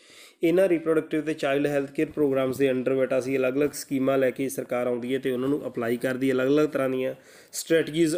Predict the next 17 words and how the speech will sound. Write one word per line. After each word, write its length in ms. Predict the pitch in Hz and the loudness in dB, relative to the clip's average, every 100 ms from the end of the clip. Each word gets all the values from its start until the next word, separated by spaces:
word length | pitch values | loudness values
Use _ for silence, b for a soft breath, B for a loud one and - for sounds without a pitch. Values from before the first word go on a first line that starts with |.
| 151 | 0
ਅਡਾਪਟ 300 | 135 123 131 | 0 -2 -4
ਕਰਦੀ 440 | 113 101 101 95 | -6 -6 -10 -10
ਹੈ। 120 | 98 - B B B | -12 -16 B B B
ਸੋ 200 | - 175 | 0 2
ਸਰਕਾਰ 440 | - 156 147 147 | 2 0 2 0
ਕੀ 240 | 147 156 170 | 0 -2 -2
ਸਟ੍ਰੈਟੇਜੀਜ਼ 560 | - 156 135 143 135 | 2 0 2 0 2
ਅਡਾਪਟ 280 | 131 127 - | 2 0 -2
ਕਰਦੀ 340 | - 123 123 131 | -4 -4 -2 -4
ਹੈ 60 | |
ਜਾਂ 120 | 135 | -2
ਸਰਕਾਰ 400 | 131 135 135 131 | -4 -4 -4 -4
ਕਿਹੜੇ-ਕਿਹੜੇ 500 | 123 139 151 156 151 | -2 0 2 2 2
ਮੈਜ਼ਰਸ 380 | 143 123 135 139 | 2 2 0 0
ਲੈ 200 | 131 123 | 0 0
ਰਹੀ 320 | 120 120 123 | 0 -2 -4
ਹੈ, 220 | 107 120 | -4 -6